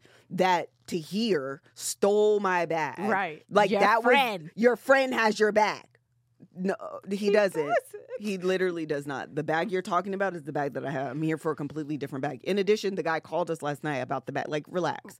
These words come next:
Speaker 2: Right.
Speaker 1: So we go around the world before she finally, like, settles in that I'm missing an additional bag. So they're looking in the computer,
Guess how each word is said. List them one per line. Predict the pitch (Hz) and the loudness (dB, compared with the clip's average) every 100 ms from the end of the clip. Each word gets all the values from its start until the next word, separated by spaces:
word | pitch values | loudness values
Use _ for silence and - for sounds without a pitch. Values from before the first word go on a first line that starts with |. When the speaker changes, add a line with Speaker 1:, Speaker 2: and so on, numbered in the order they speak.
| 175 | -6
Speaker 2:
Right. | 180 143 - _ | -4 -4 -10 _
Speaker 1:
So | 175 | -4
we | 185 | 2
go | 190 226 | 6 6
around | 247 226 | 6 2
the | 214 | 2
world | 202 185 | -2 -2
before | 170 185 | -4 -6
she | 185 160 | -8 -6
finally, | - 170 180 180 | -2 0 0 -2
like, | 160 - | -2 -4
settles | - 180 170 170 160 | -2 0 2 0 -2
in | 165 | -2
that | 151 | 0
I'm | 143 | 0
missing | 156 156 160 | -2 -2 -2
an | 156 | -2
additional | 143 151 151 156 139 | -2 -2 -4 -4 -4
bag. | 127 104 - _ - - - - - | -4 -6 -10 _ -20 -20 -20 -20 -10
So | - 180 160 143 - _ | 2 4 4 0 -6 _
they're | 170 | 0
looking | 175 190 202 | 2 2 0
in | 190 | 0
the | 190 | -2
computer, | 190 190 143 131 | -4 -4 -6 -8